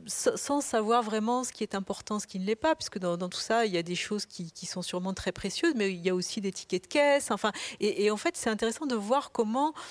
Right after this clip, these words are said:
on, un personnage, oui, en effet, euh, se crée, né à partir de choses extrêmement, euh, communes, enfin, euh, comme, comme, comme des tickets de caisse. Mais c'est, c'est passionnant, au fond, euh,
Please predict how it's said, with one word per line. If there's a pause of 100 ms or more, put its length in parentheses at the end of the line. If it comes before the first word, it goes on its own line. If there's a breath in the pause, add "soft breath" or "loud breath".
(300 loud breath)
on,
un
personnage,
oui,
en
effet,
euh,
se
crée, (120)
né
à
partir
de
choses
extrêmement,
euh, (360 loud breath)
communes,
enfin,
euh,
comme, (140)
comme,
comme
des
tickets
de
caisse.
Mais
c'est,
c'est
passionnant,
au
fond,
euh,